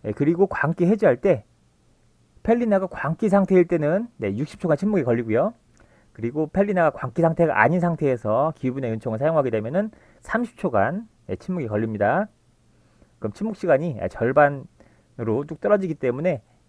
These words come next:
딜이 모자랄 경우에는 마지막 한 십 프로, 십오 프로 남기고 광기 보고, 예, 전멸하는 경우가 간혹가다 생깁니다. 네, 그런 부분들을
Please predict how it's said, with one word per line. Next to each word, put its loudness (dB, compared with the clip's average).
딜이 4
모자랄 4
경우에는 -2
마지막 -2
한 -6
십 -18
프로, -6
십오 -12
프로 -8
남기고 0
광기 -2
보고, 2
예, 0
전멸하는 0
경우가 -2
간혹가다 -8
생깁니다. -2
네, -12
그런 2
부분들을 -2